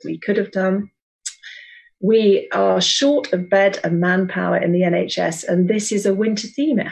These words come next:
happens every year, but when you add in this new virus, uh, then you see, you see, uh, and, and I, I don't know, one, one ha-, runs out of words really to express our gratitude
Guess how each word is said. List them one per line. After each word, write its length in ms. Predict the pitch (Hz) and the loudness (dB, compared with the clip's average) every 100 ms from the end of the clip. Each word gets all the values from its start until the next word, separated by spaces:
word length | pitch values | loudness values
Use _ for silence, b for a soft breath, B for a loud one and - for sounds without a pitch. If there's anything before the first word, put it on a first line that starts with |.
| 190 190 | -6 -4
happens 300 | - 185 185 | -2 0 0
every 240 | 170 175 | 0 0
year, 340 | 190 220 160 | 0 2 0
but 140 | 160 185 | 0 0
when 140 | 196 | 2
you 100 | 190 | 4
add 220 | 196 226 | 4 2
in 200 | 214 196 | 2 2
this 240 | 170 160 - | 2 0 0
new 380 | 185 208 208 196 B B - | 2 4 2 0 B B -2
virus, 580 | 180 165 147 143 147 - | 2 4 4 2 0 -4
uh, 260 | - 160 160 | -2 0 0
then 160 | 180 180 | 2 4
you 120 | 180 | 4
see, 540 | 180 - 196 175 170 170 B B B - | 2 0 2 4 0 -6 B B B -4
you 120 | 214 | -2
see, 480 | 208 - 226 202 185 | -2 0 2 4 2
uh, 720 | - - - - - 98 95 - | -2 -8 -8 -8 -2 2 2 4
and, 240 | 196 - - B B B B B | 2 0 -4 B B B B B
and 120 | 202 202 | 0 2
I, 280 | 202 208 - | 2 2 4
I 140 | 202 | 4
don't 260 | 202 214 - | 4 2 4
know, 240 | 196 196 196 B B B B B | 4 4 0 B B B B B
one, 340 | - 202 196 185 | 2 4 4 2
one 240 | 202 202 - | 2 4 2
ha-, 260 | 202 208 208 | 2 2 4
runs 260 | 220 208 | 4 4
out 200 | 214 202 | 2 2
of 80 | 202 | 0
words 440 | 185 202 196 180 165 | 2 4 4 4 2
really 300 | 156 156 156 | 2 2 0
to 140 | 185 | 0
express 420 | 170 - 190 175 | -2 -2 -2 0
our 160 | 196 180 | 0 0
gratitude 720 | 165 185 180 190 - 151 147 | 2 0 -2 -6 -4 -4 -4